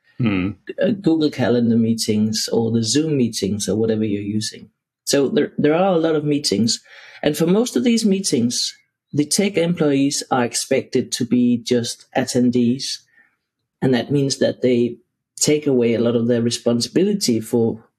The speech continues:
Speaker 2: making the meeting a success. I'm sure we'll get back to that later.
Speaker 1: Hmm.
Speaker 2: But sometimes they are organizers. So it could be that they set up, um, some sort of ad hoc meeting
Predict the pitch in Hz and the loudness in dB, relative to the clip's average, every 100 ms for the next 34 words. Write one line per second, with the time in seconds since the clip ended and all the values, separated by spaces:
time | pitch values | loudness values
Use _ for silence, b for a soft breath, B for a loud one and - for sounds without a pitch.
0 | - 123 117 117 113 117 120 120 113 110 | -4 -2 0 2 2 2 0 0 0 0
1 | 104 98 - 110 - - 117 - 117 123 | -2 -2 -2 -2 -4 -4 -4 -4 -4 0
2 | 120 117 113 110 - 92 - 110 95 117 | 0 0 0 -2 -2 -6 -2 -2 -2 -2
3 | 123 - - b b - 127 98 - 208 | -2 -2 -8 b b 0 0 2 2 2
4 | 196 165 170 151 139 143 143 139 117 - | 2 0 0 2 2 2 0 0 -2 0
5 | - 117 117 - - _ _ - - 147 | -2 0 0 -2 -8 _ _ -8 0 0
6 | 147 185 175 156 131 117 - 120 120 - | 2 -2 0 0 0 -2 0 2 2 0
7 | 151 127 120 - - 117 110 101 104 _ | 0 0 -2 -6 -4 0 2 0 -2 _
8 | _ _ - - 123 - 107 110 - _ | _ _ -4 -2 0 0 0 -2 -4 _
9 | - 123 123 135 143 135 - 127 117 123 | -2 -2 0 -2 0 -2 0 2 2 0